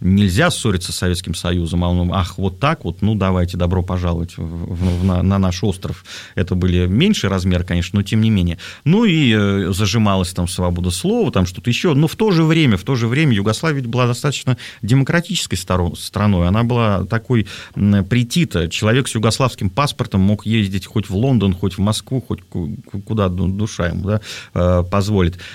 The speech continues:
Э, но народ был недоволен очень многим. И вот Ти-, э, Кустурица потом приходит к выводу, он признаёт, хоть и вся, э, жизнь Тита была построена на лжи,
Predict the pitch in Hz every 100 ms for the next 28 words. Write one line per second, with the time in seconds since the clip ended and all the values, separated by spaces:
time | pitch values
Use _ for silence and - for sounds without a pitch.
0 | - 98 110 113 180 240 151 120 123 123
1 | 139 180 127 135 127 120 120 110 90 85
2 | 85 87 98 92 82 90 117 139 175 -
3 | 220 127 113 110 107 107 101 - 131 -
4 | 202 - - 139 170 151 151 190 160 -
5 | 156 170 123 95 87 - - - 127 127
6 | 131 151 160 151 - 117 - 117 - 147
7 | 139 131 110 92 90 135 110 101 - 120
8 | 98 92 98 98 101 - 110 101 104 113
9 | 117 110 120 190 202